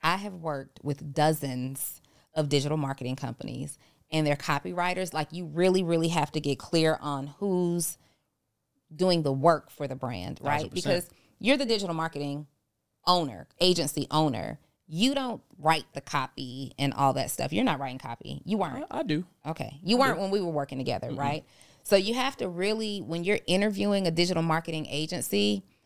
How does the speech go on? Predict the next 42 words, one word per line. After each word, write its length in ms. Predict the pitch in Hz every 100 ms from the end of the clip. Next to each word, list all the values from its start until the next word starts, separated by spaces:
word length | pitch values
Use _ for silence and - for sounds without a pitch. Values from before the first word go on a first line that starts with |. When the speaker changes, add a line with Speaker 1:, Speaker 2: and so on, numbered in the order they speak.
| _ _
Speaker 1:
ask 560 | 160 175 240 170 - -
the 120 | 160 170
question 520 | - 202 - 175 160
of 360 | 143 143 147 - _ _ _ _
who's 380 | 233 226 220 -
doing 580 | 160 175 185 170 165
the 100 | 147
work, 360 | 147 156 143 -
who's 180 | - 180
doing 260 | 160 139 123
the 60 |
graphics, 800 | 120 233 240 240 233 226 220 - -
who's 180 | 196
doing 240 | 165 147 131
the 60 |
copywriting. 1000 | 143 - 240 240 214 214 208 208 202 208 - - -
That's 180 | 175 180
really 320 | 175 254 240
important 480 | 185 - 233 240 190
because 260 | 165 190 165
if 160 | 170
you 120 | 202 247
have 180 | 240
a 100 | 196 170
super, 580 | - 226 220 208 202 -
say, 360 | - 175 170
just 260 | 185 214 -
urban 340 | 170 196 214 196
brand, 540 | 185 220 175 123 147 -
or 340 | 170 170 170 -
if 160 | 165
you 140 | 180 190
want 340 | 175 185 180 - _ _
someone 380 | - 190 180 180
to 80 | 185
be 140 | 175
able 180 | 151 175
to 60 | 160
speak 420 | - - 214 190
in 120 | 185
your 120 | 160 160
voice, 360 | 175 185 -